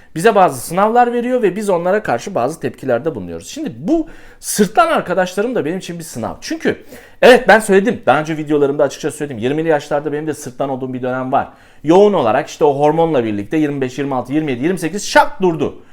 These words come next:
Yirmi sekizde durdu bu sırtlanlık ve ondan sonra başka bir hayata geçiş yaptım. Ama bazı arkadaşlarım var, otuz beş kırk hala sırtlan. Ve bu adamlar bir türlü olg-, olgunlaşamıyor. Hala böyle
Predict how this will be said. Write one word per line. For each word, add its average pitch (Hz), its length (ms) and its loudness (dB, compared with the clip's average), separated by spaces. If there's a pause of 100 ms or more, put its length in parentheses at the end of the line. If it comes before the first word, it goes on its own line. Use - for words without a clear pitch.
(220)
Yirmi 240 200 0
sekizde 196 380 -4
durdu 196 240 0
bu 156 60 -4
sırtlanlık 127 480 -8
ve 196 60 2
ondan 196 220 0
sonra 185 260 -4
başka 156 320 -4
bir 185 60 0
hayata 131 360 -2
geçiş 113 360 -14
yaptım. - 300 -18 (600)
Ama 240 220 6
bazı 302 260 8
arkadaşlarım 240 520 0
var, 147 80 2
otuz 226 300 -2
beş 240 140 0
kırk 277 160 -8
hala 208 280 2
sırtlan. 104 380 -12 (920)
Ve 180 120 2
bu 285 100 10
adamlar 247 360 4
bir - 80 -4
türlü 240 200 2
olg-, 185 240 2
olgunlaşamıyor. 165 720 -4
Hala 185 400 4
böyle 135 260 2